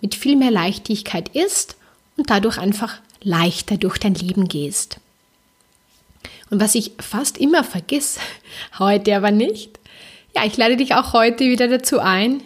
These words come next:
wahrscheinlich tust du es sowieso immer, so wie ich dich kenne, ah ja, mach einen Spaziergang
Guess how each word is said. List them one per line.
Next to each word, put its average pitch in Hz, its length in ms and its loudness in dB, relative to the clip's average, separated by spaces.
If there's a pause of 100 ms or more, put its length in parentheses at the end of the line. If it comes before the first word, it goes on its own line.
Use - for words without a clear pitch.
wahrscheinlich 180 400 -4
tust - 240 -4
du - 40 -10
es - 100 -4
sowieso 202 340 -2
immer, 185 400 -4 (440)
so - 160 -8
wie 214 60 0
ich 208 100 -6
dich - 220 -8
kenne, 220 440 -2 (880)
ah 302 60 0
ja, 269 220 0
mach 233 180 0
einen 359 160 2
Spaziergang 247 840 0